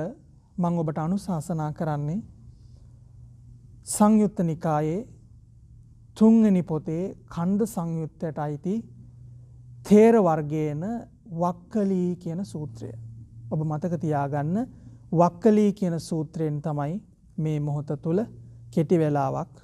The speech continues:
ඔබට මා අනුශාසනා කරන්නේ. මේ සූත්‍ර දේශනාව පින්වත්නි, බුදුරජාණන් වහන්සේ දේශනා කරන කාලය තුල උන්වහන්සේ වැඩ සිටියේ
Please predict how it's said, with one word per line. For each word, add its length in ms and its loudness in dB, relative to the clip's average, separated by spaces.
ඔබට 340 -4
මා 260 -4
අනුශාසනා 720 -6
කරන්නේ. 400 0
මේ 220 8
සූත්‍ර 440 2
දේශනාව 640 2
පින්වත්නි, 640 -2
බුදුරජාණන් 580 -2
වහන්සේ 340 -4
දේශනා 440 -4
කරන 460 -4
කාලය 540 -2
තුල 280 2
උන්වහන්සේ 520 0
වැඩ 180 0
සිටියේ 600 -4